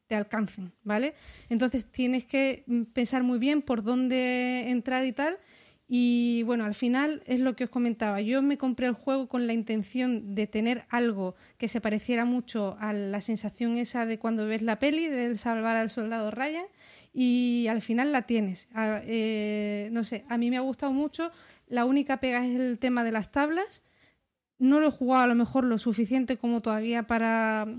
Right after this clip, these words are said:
o sea, le, le he jugado pocas partidas y todavía tiene mucho recorrido, pero es un juego que no, que no me canso, o sea, que, que lo he jugado ya varias veces y, y estoy deseando, o sea,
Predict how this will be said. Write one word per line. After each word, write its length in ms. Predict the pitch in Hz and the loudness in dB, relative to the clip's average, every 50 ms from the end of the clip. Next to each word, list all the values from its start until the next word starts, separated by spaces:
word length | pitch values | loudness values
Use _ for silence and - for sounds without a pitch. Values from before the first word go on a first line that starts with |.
| 247 233 - | -8 -8 -8
o 20 | |
sea, 400 | - - 254 240 220 208 196 - - - - - | -6 -4 -2 0 0 0 -2 -4 -8 -14 -20 -8
le, 220 | - 233 233 220 | -2 -2 -2 0
le 100 | 208 240 240 | 2 0 0
he 20 | |
jugado 300 | 196 269 262 247 240 - | 2 2 2 2 2 2
pocas 600 | - 254 240 233 240 247 247 247 240 240 240 226 - | 0 -2 -4 -2 -2 0 0 2 2 2 0 -2 -2
partidas 500 | - 240 226 - 269 277 294 311 302 294 | -2 -2 -2 -2 -2 0 0 2 0 0
y 80 | 294 | -2
todavía 400 | 285 254 233 220 214 220 247 262 | -2 -2 -2 0 0 0 -2 -2
tiene 420 | - - _ _ - 277 269 269 262 | -4 -6 _ _ 0 2 2 4 2
mucho 260 | 262 254 - - 269 | 2 0 0 0 0
recorrido, 520 | 262 254 - 247 247 262 285 320 339 370 440 - _ - - - - - - _ _ _ _ | -2 -2 -2 -4 -2 -2 -2 -2 -2 -4 -6 -10 _ -20 -20 -20 -20 -20 -20 _ _ _ _
pero 160 | _ 269 254 254 | _ 2 2 4
es 60 | 254 | 4
un 80 | 277 | 2
juego 280 | 269 - 294 302 320 311 | 0 2 2 2 2 2
que 120 | - 294 | 2 2
no, 580 | 269 269 269 262 262 254 247 247 240 240 233 233 | 2 4 4 2 2 2 0 0 0 -2 -2 -2
que 120 | - 254 247 | -2 0 2
no 80 | 269 | 2
me 160 | 285 277 269 - | 2 0 0 0
canso, 260 | 277 285 233 - 220 | -2 -4 -2 -2 -4
o 60 | 208 | -2
sea, 200 | 190 285 254 240 | -2 -2 -2 -2
que, 680 | 240 - 240 226 220 214 214 208 208 208 202 202 202 - | -2 -4 -2 -2 0 0 0 -2 -2 -2 -4 -6 -8 -6
que 120 | - 233 233 | -4 -2 0
lo 100 | 233 233 | 0 0
he 20 | |
jugado 300 | 226 - 254 254 240 240 | -2 -2 -2 0 2 2
ya 340 | 247 247 247 247 247 247 247 | 2 2 2 2 2 0 0
varias 300 | 226 247 240 247 247 254 | 0 0 0 0 0 0
veces 360 | 233 285 330 320 - 370 359 330 | 0 0 -2 -2 -2 -4 -2 0
y, 460 | 311 294 285 269 262 247 240 233 - - | 2 2 4 2 2 0 0 -2 -2 0
y 80 | 226 | -2
estoy 220 | 226 - - 247 233 | -2 0 0 0 0
deseando, 340 | 240 240 - 277 262 226 | 0 0 0 0 0 0
o 40 | 226 | 0
sea, 200 | 196 254 214 196 | 0 0 0 -2